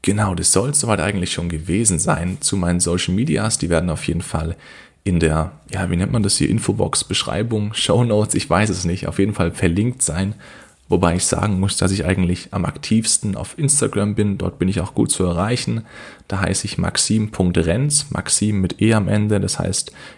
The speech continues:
M A X I M E Punkt R E N Z. Da dürft ihr mir gerne schreiben. Ich würde mich auch sehr, sehr freuen über Feedback, Kritik, Anregungen, Themenvorschläge, äh, was auch immer. Da dürft ihr mir, wie gesagt,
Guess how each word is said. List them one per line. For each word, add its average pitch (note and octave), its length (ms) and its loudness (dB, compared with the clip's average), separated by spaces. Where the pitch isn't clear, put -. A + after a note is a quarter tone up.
M F#2+ 220 0
A - 220 0
X - 540 -4
I G2+ 180 4
M F#2 200 0
E G#2 320 2
Punkt - 520 -2
R G2+ 360 2
E G2+ 240 4
N F#2 380 -2
Z. - 480 0
Da - 120 2
dürft - 200 2
ihr C3+ 60 6
mir A2 100 6
gerne A2+ 240 4
schreiben. C3 580 2
Ich - 180 -6
würde G#2 140 2
mich G#2+ 160 -2
auch G2+ 80 -2
sehr, G#2 220 2
sehr G#2+ 120 2
freuen G#2 400 0
über F#2+ 460 0
Feedback, - 760 -2
Kritik, - 640 -2
Anregungen, G#2 840 2
Themenvorschläge, F#2+ 1040 0
äh, F2+ 180 -2
was G2 220 0
auch G#2 140 -2
immer. G#2 280 0
Da G2 80 -2
dürft F2 220 -2
ihr G#2 60 0
mir, F#2+ 80 0
wie F#2 80 2
gesagt, F#2+ 360 0